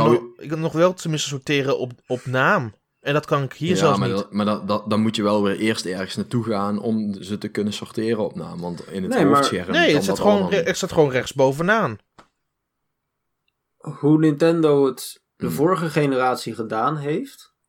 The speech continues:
Speaker 3: als ze dat met de Switch opnieuw zouden doen, zou ik het helemaal prima vinden.
Speaker 2: Ik
Speaker 1: Maar
Speaker 2: ook.
Speaker 1: ook dat,
Speaker 2: Ja.
Speaker 1: ook dat was volgens mij aan het begin niet beschikbaar.
Speaker 3: Nee, maar we zijn inmiddels een x aantal jaar verder. En <clears throat>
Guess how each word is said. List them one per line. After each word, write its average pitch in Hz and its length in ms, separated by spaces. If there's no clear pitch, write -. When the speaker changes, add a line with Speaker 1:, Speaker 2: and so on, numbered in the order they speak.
Speaker 3:
als 131 240
ze - 60
dat 135 260
met 123 180
de - 60
Switch 147 480
opnieuw 139 400
zouden 131 360
doen, 156 360
zou 120 180
ik 117 60
het 110 100
helemaal 135 380
prima 123 380
vinden. 92 440
Speaker 2:
Ik 151 140
Speaker 1:
Maar 127 100
Speaker 2:
ook. 131 100
Speaker 1:
ook 110 180
dat, 120 220
Speaker 2:
Ja. 131 220
Speaker 1:
ook 123 260
dat 123 340
was 117 260
volgens 113 220
mij 104 180
aan 101 140
het 98 140
begin 98 420
niet 95 360
beschikbaar. 87 800
Speaker 3:
Nee, 135 360
maar 127 300
we 135 60
zijn 135 200
inmiddels 135 320
een 123 380
x - 120
aantal 131 320
jaar 127 300
verder. 131 580
En 117 640
<clears throat> - 400